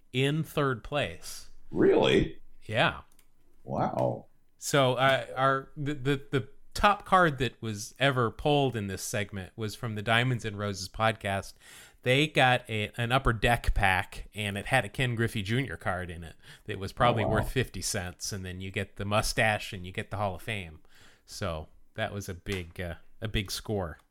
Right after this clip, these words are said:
Speaker 2: Yeah.
Speaker 1: So
Speaker 2: Oh, that's
Speaker 1: that
Speaker 2: fun.
Speaker 1: does,
Speaker 2: That's cool.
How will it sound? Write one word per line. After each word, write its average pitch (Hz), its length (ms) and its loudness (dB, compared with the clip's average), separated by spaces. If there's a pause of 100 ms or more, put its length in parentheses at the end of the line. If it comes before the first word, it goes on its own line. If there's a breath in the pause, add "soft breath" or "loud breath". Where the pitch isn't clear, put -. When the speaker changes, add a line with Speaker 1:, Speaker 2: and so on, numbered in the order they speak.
(380)
Speaker 2:
Yeah. 78 320 2 (1300 soft breath)
Speaker 1:
So 127 280 2
Speaker 2:
Oh, 156 100 8
that's 143 120 2
Speaker 1:
that 147 100 6
Speaker 2:
fun. 147 80 6
Speaker 1:
does, 160 140 6
Speaker 2:
That's - 160 0
cool. - 300 -4